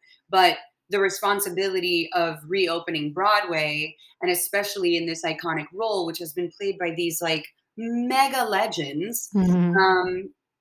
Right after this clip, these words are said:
Speaker 1: was or is rather, a, a, a challenge, but a responsibility that I welcome because it's something that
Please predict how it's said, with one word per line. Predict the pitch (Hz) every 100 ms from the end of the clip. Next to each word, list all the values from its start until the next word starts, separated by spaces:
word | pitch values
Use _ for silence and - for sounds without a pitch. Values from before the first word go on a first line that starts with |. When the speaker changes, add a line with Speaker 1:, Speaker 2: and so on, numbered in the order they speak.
| _ _ _ _ _
Speaker 1:
was | 180 190 190 185 185 175 - - - - _ _ _ _ _ _ _ _
or | 196 190
is | 190 233 165 160 170
rather, | 156 151 151 160 170 - - _ 156 165 -
a, |
a, | 185 175 190
a |
challenge, | - 180 180 202 196
but | 175
a | 180
responsibility | 175 - 175 170 160 180 185 170
that | 160
I | 156
welcome | 151 156 180 175 151 147 151 156 _ _ _ -
because | 196 - 202 180 175 165 147 - _ _ _ -
it's | 208 208
something | - 202 220 214
that | 185 165